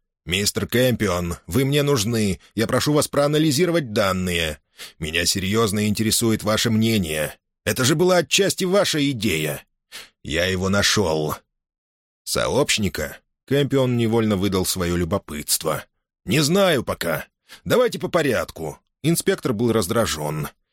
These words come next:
"Я нашел секретаря велосипедного клуба. Фамилия — Говард. Работает на аптечном складе на Хэмпстед-Роуд. Вчера вечером я с ним виделся.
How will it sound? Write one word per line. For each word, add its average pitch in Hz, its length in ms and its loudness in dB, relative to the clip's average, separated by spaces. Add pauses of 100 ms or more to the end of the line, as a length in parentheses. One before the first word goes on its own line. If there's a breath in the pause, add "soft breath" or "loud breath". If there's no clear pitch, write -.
(140)
"Я 101 160 0
нашел 143 360 2
секретаря 151 520 2
велосипедного 156 720 0
клуба. 95 540 0 (300 loud breath)
Фамилия — 92 760 0
Говард. 98 800 -2
Работает 185 560 0
на 165 140 2
аптечном 170 460 0
складе 143 420 0
на 135 80 0
Хэмпстед-Роуд. 110 1120 -2 (320)
Вчера 113 320 0
вечером 131 400 0
я 123 160 2
с - 80 -2
ним 151 160 4
виделся. 90 680 -2